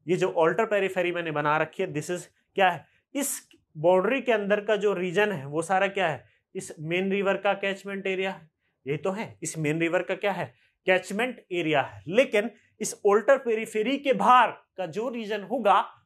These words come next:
वो क्या होगा? वो किसी दूसरी रिवर के लिए उसका कैचमेंट एरिया होगा। तो इसका मतलब my dear,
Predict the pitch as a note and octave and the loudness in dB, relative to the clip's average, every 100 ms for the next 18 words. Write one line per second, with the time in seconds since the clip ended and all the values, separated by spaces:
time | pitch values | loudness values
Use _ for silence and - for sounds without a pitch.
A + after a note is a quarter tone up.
0 | _ E3 F#3 A3 A3 A3+ A3+ F3 B2+ D#3 | _ -8 -2 2 2 2 2 2 0 -4
1 | G3 - B3 - E4 D#4 B3 A#3+ C4+ C4+ | -6 -4 -6 -2 0 0 -2 -6 -4 -4
2 | B3+ A3 G#3 A#3 A#3 G#3+ G#3 G3 G3 F#3+ | -4 -4 -2 -2 -2 -2 0 2 0 0
3 | - D#4+ D#4+ _ _ _ G3 F#3+ G3 F#3 | 4 4 2 _ _ _ -2 -2 -4 -4
4 | A3 G#3+ - D#3+ F3 F3+ F3+ A3 G#3 D#3 | -6 -6 -6 -2 2 4 4 4 2 2
5 | - _ _ F3+ E3+ G#3 G3+ G3+ F#3+ F3+ | 0 _ _ -6 -4 -2 -2 0 0 0
6 | E3 D#3+ G3+ G#3+ | 0 2 4 4